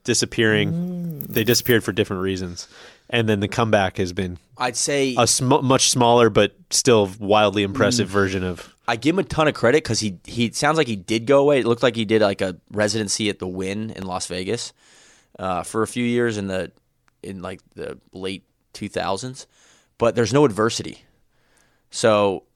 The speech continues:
Speaker 3: he
Speaker 1: At least not that they're gonna talk about in this
Speaker 3: that they're gonna
Speaker 1: documentary.
Speaker 3: talk about. Like, I mean,
Speaker 1: Yeah.
Speaker 3: he retired <laughs> because he wanted to, right?
Speaker 1: Yeah.
Speaker 3: Whereas, like, Tiger, it's like, oh my God, he went through all this stuff and, like,
Speaker 1: Sure.
Speaker 3: injuries and personal problems. And it sounds like, uh, you know, I've gotta take the guy at his word. Like,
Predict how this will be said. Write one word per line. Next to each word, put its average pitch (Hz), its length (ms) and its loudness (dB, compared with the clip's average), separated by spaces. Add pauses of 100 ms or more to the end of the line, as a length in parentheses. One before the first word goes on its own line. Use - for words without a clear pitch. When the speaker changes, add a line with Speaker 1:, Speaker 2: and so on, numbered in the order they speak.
(160)
Speaker 3:
he 120 240 -4
Speaker 1:
At 113 80 -8
least 135 200 2
not 123 140 2
that 113 100 0
they're 104 140 0
gonna 98 140 -2
talk 98 160 -2
about 98 120 -2
in 92 80 -6
this 110 80 -4
Speaker 3:
that 117 60 2
they're 113 180 2
gonna 113 140 2
Speaker 1:
documentary. 90 60 -2
Speaker 3:
talk 139 180 2
about. 101 100 -2
Like, 117 120 2
I 123 40 0
mean, 123 120 -2
Speaker 1:
Yeah. 104 60 -4
Speaker 3:
he 123 80 -2
retired 143 560 4
<laughs> - 20 -4
because 117 320 0
he 107 60 -2
wanted 110 320 0
to, 87 240 -6 (100)
right? 110 220 0
Speaker 1:
Yeah. 120 60 2
Speaker 3:
Whereas, 117 200 2
like, 107 180 -2
Tiger, 127 340 2
it's 98 140 -6
like, 95 120 -2
oh 117 140 2
my 95 160 -4
God, 101 160 -2
he 95 60 -8
went 95 140 -10
through 87 140 -12
all 98 220 0
this 82 160 -8
stuff 98 400 -2
and, 85 80 -12
like, - 180 -16
Speaker 1:
Sure. 101 160 -2
Speaker 3:
injuries 98 500 -4
and 92 220 -14 (720)
personal 127 400 -2
problems. 95 380 -2
And 95 80 -8
it 92 40 -12
sounds 131 220 -2
like, 95 160 -6 (720)
uh, 95 80 -8 (100)
you 107 120 -4
know, 104 360 -2
I've 98 120 -4
gotta 98 140 0
take 101 200 -8
the 92 60 -14
guy 98 140 -2
at 92 60 -4
his 87 120 -12
word. 95 320 -2
Like, 90 280 -6